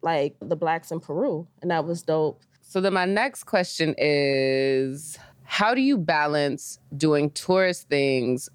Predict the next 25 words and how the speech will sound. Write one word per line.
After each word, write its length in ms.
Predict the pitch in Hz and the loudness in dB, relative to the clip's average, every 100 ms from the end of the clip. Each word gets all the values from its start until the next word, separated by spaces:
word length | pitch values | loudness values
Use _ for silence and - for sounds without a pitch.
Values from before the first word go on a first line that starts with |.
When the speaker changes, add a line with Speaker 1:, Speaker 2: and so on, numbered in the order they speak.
| _ - | _ -6
Speaker 2:
versus 960 | 135 127 147 143 151 135 131 123 123 - | -2 0 0 0 0 2 2 0 -4 -2
off 220 | 127 139 | 0 0
the 80 | 139 | -2
beaten 260 | 131 110 135 | -2 0 -2
path 420 | 131 131 113 - - | 0 0 0 -4 -6
things? 420 | 76 - - - - - - | -6 -8 -16 -18 -20 -20 -4
Like, 240 | - 135 - - | 2 2 0 -4
you 180 | 151 160 | 0 0
seem 280 | - 185 190 | 2 0 2
to 80 | |
have 120 | 185 151 | 2 0
a 60 | |
pretty 240 | 151 165 156 | 0 -2 0
good 220 | 151 139 | 2 2
mix 280 | 135 135 - | 2 0 0
of, 380 | 117 127 120 120 _ _ _ - | 2 2 2 -2 _ _ _ -2
"Nobody's 380 | 127 160 170 160 | 2 2 2 2
ever 140 | 139 127 | 0 0
heard 220 | 156 180 | 0 0
of 140 | 175 | 0
this 160 | 190 196 | 0 2
or 120 | 139 | 0
been 220 | 135 185 | 2 0
here 160 | 208 208 | 2 0
before. 520 | 208 214 202 202 | 0 2 2 4